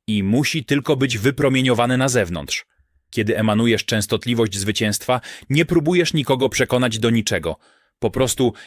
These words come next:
jesteś wersją siebie, która już wygrała. Praktycznie oznacza to,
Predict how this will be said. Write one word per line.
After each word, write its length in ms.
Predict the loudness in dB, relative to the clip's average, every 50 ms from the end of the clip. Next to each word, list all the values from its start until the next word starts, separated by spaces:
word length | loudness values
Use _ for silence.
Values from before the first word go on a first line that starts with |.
| -12 _
jesteś 420 | 0 0 0 2 0 0 0 0 2
wersją 480 | 2 2 2 2 2 0 0 0 0
siebie, 380 | 0 0 0 0 0 0 -2 -2
która 280 | -2 -2 0 2 2
już 240 | 4 2 2 0 0
wygrała. 500 | -2 -2 0 0 0 0 -2 -4 -6 -8 _ _ _ _ _ _ _ _ _
Praktycznie 540 | -4 -4 -4 -2 -4 -4 -2 -2 -2 0 0
oznacza 420 | 0 0 0 0 0 0 0 0
to, 240 | 2 2 2 2 0